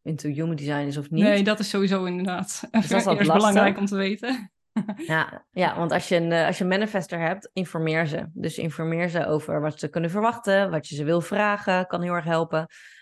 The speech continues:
Speaker 1: Eh, een generator is wa-, eh, wat sneller, die gaat in respons.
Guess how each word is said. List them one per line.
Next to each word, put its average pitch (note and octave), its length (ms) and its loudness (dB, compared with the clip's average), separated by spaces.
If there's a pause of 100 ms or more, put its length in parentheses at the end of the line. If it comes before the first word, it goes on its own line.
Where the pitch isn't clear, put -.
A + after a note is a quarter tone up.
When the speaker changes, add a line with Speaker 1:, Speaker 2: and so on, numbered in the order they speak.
(240)
Speaker 1:
Eh, D#3+ 420 -2
een D#3+ 120 -2
generator E3+ 560 2
is D#3 340 -6
wa-, D#3+ 140 -2 (280)
eh, D3+ 320 -2
wat D#3+ 180 -4
sneller, E3 340 0
die D3+ 100 -2
gaat D#3 220 -2
in D#3+ 120 -4
respons. F#3 580 -2